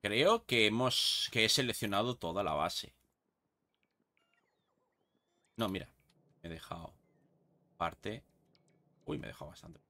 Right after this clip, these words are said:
Y aún. Hola, pues, pues me he dejado un montón.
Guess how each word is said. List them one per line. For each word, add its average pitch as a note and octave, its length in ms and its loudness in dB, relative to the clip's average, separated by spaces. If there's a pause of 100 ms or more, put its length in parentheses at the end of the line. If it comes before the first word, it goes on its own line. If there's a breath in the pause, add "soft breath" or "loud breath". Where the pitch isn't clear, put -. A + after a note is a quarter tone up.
Y F2 40 -4
aún. F#2+ 260 -2 (960 soft breath)
Hola, F2+ 640 6
pues, - 300 -8
pues - 160 -14
me D#2+ 80 -4
he F2 40 0
dejado G#2+ 160 0
un G#2+ 40 2
montón. G#2 460 4